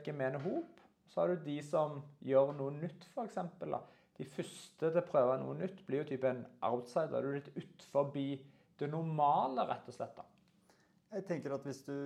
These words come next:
Speaker 2: hvis du gjør som alle andre, så blir du som alle andre. Eh, jeg har en tidligere kollega som sier at hvis du trener som Tufte, så blir du som Tufte. Så det er, eh,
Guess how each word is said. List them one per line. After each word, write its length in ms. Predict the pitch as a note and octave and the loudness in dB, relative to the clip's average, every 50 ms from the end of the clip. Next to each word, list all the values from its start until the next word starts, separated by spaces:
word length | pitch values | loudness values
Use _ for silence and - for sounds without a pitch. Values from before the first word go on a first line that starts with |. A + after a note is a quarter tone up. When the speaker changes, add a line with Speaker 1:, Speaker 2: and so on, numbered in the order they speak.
| C#3 C3 - - | -6 -6 -6 -8
Speaker 2:
hvis 160 | C3 B2+ C3+ | -8 -10 -8
du 80 | - C#3+ | -8 -8
gjør 380 | C3+ B2+ A2+ G2+ F#2+ G2 G2 F#2+ | -6 -4 -2 -2 -2 -2 -2 -4
som 160 | - C3 B2+ | -4 -4 -2
alle 200 | A#2 G#2+ G#2+ A#2 A2+ G2+ | -2 0 0 0 0 -2
andre, 180 | G2+ G2 B2+ D#3 C#3+ | -2 -2 -2 -2 -2
så 100 | - B2+ | -2 -4
blir 380 | A2+ F#2+ - F2+ D#2 E2 E2 F2 | -4 -4 -8 -10 -10 -10 -10 -10
du 60 | G2+ - | -10 -8
som 140 | - A#2+ A2+ | -6 -4 -4
alle 200 | G2+ G2+ A#2 A#2 A2 | -2 0 -2 -2 -2
andre. 220 | G2 G#2 C3+ C3 A#2 - - - _ _ _ _ _ _ _ _ _ _ _ _ _ - | -2 -2 -2 -2 -2 -6 -12 -20 _ _ _ _ _ _ _ _ _ _ _ _ _ -14
Eh, 80 | - | -12
jeg 560 | F#2+ F#2+ G2+ G#2 G#2 G#2 G#2 G#2 G2+ G#2 G#2+ G#2+ | -10 -8 -8 -8 -8 -8 -10 -8 -10 -10 -6 -6
har 140 | G#2+ G2 G#2 | -6 -6 -6
en 80 | G2+ F#2+ - | -6 -6 -6
tidligere 400 | A2+ G2 F#2+ G2+ G2 G2 G#2 G#2+ G#2+ | -6 -4 -4 -4 -4 -4 -4 -6 -4
kollega 420 | - A#2+ G#2 G2+ G2+ G2+ G2+ A2 A2 | -4 -4 -2 -2 -2 0 0 0 -2
som 200 | A2 - A2+ G#2 | -2 -4 -8 -6
sier 180 | - A2+ G2+ G2 G2+ | -4 -4 -2 -2 -2
at 100 | G2 - | -2 -4
hvis 160 | A2 G2+ - | -6 -8 -6
du 60 | A2+ G#2+ G#2+ | -8 -8 -6
trener 340 | - A2+ A2 G2 F#2 F#2 F#2 - | -4 -2 -2 -2 -2 -4 -8 -8
som 180 | A#2+ A2+ A2 - | -8 -8 -6 -6
Tufte, 380 | B2+ A#2+ - - - E3+ D3 - - | -8 -8 -6 -2 -2 -2 -2 -4 -8
så 160 | - - B2+ | -10 -8 -6
blir 320 | A#2 G#2 F#2+ F#2+ F#2 F#2 F#2 | -6 -4 -6 -6 -6 -6 -8
du 60 | G2+ | -8
som 160 | - B2+ A#2+ A#2+ | -6 -6 -6 -4
Tufte. 380 | C3+ B2+ B2+ - - D#3 B2 G#2+ - - - - - _ | -4 -6 -4 -2 -2 -4 -4 -4 -10 -20 -20 -20 -20 _
Så 140 | _ B2 - | _ -6 -4
det 80 | - D3 B2+ | 0 2 2
er, 240 | A#2+ - C3+ B2 - - - - _ _ _ _ _ _ _ _ _ _ _ _ _ | 4 4 2 0 -4 -10 -18 -20 _ _ _ _ _ _ _ _ _ _ _ _ _
eh, 560 | A#2+ A2+ - F2+ - - - - - - - | -20 -20 -20 -20 -20 -20 -20 -20 -20 -20 -20